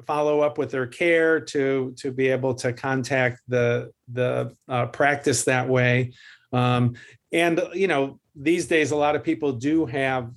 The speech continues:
um, caregivers at the end of life, and they can be involved in that care. Um, certainly telehealth, um, i-, in the early days, we thought of telehealth really as, uh,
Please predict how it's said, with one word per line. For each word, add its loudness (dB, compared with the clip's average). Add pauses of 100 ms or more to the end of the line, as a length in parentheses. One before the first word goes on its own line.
um, -2 (100)
caregivers 0
at -4
the -6
end 0
of 0
life, 2 (440)
and 2
they 4
can -2
be 2
involved 0
in 0
that -2
care. -2 (220)
Um, -4
certainly 0
telehealth, 0
um, -2 (500)
i-, -4
in 0
the 4
early 6
days, 2
we 2
thought 0
of -2
telehealth 0
really 2
as, -2
uh, 0